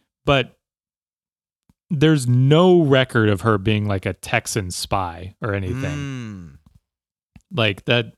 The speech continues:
Speaker 1: that's just a totally made up story that didn't even come into popularity until a British journalist, again, leave it up to the British, um, was traveling through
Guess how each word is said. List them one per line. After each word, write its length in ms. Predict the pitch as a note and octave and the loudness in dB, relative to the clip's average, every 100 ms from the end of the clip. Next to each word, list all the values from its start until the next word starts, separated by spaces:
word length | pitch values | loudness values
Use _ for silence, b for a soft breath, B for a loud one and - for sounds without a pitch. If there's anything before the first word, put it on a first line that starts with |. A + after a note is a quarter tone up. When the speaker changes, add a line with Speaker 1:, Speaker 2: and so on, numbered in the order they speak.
| - | -6
Speaker 1:
that's 240 | A#2+ - | -6 -6
just 220 | - C3 | -4 -2
a 60 | A#2 | -4
totally 420 | - D3+ D3 C3 | 0 2 4 2
made 180 | A#2 A#2 | 2 0
up 120 | A2 | -2
story 420 | - B2 A2 G#2+ | -4 -2 -2 -2
that 440 | G#2 G#2 G2+ G2 - | -2 -4 -6 -16 0
didn't 260 | D#3+ F#3 D#3+ | 2 4 2
even 420 | D3 C3+ A#2 G2+ b b b b b _ | 0 0 0 -6 b b b b b _
come 240 | - D3+ D3 | 0 2 4
into 260 | C#3+ C3 | 0 -2
popularity 920 | - B2 A#2+ A2 A2 A#2 C3+ D3 D3 - | 0 0 2 0 2 2 2 0 -2 -2
until 760 | A#2+ A2 - A#2+ A#2 A2 G#2 - b b b _ - | -2 -2 0 2 2 2 -2 -6 b b b _ -4
a 140 | A#2 G2+ | -2 -2
British 680 | - - G#2+ E3+ F3 A2 - | -6 -8 0 2 2 0 -2
journalist, 600 | G#2 F#2+ F#2 G2+ A#2 - | -4 -2 -4 -4 -6 -10
again, 400 | A2+ G2+ A2 F#2+ | -8 -2 -2 0
leave 180 | G2+ G2+ | -2 -2
it 60 | G2+ | -2
up 120 | G2+ | -4
to 80 | - | -6
the 100 | F2+ | -8
British, 480 | G2+ G2 F2+ - - b b b _ _ | -6 -6 -6 -10 -14 b b b _ _
um, 400 | A#2+ A2+ G#2+ G#2 | -2 0 -2 -6
was 240 | A2+ A#2 G#2+ | -2 -2 -2
traveling 680 | - B2+ B2+ B2 B2+ A#2+ G#2+ | -2 0 2 2 0 0 -4
through 640 | - A#2 C3 B2 A2 | -4 0 2 2 0